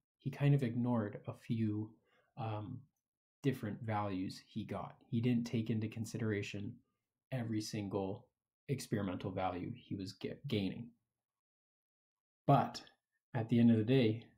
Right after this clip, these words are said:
Millikan was able to properly hypothesize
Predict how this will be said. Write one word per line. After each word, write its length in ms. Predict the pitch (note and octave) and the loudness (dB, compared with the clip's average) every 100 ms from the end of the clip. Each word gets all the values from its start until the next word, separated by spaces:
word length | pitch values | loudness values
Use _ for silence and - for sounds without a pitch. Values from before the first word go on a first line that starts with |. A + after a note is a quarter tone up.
| _ _ _ | _ _ _
Millikan 540 | C#3 A#2+ A2+ A#2 A2+ A2 | 2 4 2 0 -2 2
was 280 | B2+ C3+ B2+ | 4 4 4
able 320 | C#3 A#2+ A#2 A#2 - | 0 2 2 0 0
to 300 | A2 G#2+ A2 - _ - _ _ _ | 2 2 -2 -10 _ -20 _ _ _
properly 440 | - A#2+ A#2 A#2+ A2 | 2 4 4 2 2
hypothesize 840 | A#2 A2+ C3 B2+ A2+ A2+ G#2 G#2 | 2 4 4 2 2 0 0 -2